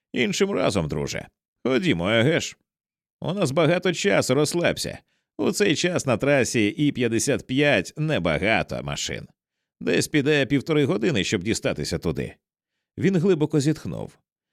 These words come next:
Спойл скаржиться на те, що його відіслали в дурку, коли він був при повному розумі,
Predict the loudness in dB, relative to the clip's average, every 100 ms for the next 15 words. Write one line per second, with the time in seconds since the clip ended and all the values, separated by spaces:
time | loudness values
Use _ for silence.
0 | _ -18 -6 -2 2 2 2 0 2 2
1 | 2 0 0 2 0 2 2 2 4 4
2 | 4 2 2 0 0 0 2 0 0 0
3 | 0 0 -2 0 2 4 2 0 0 2
4 | 4 2 -2 -2 -2 0 0 0 -2 -2
5 | -2 -2 -4 -8 -12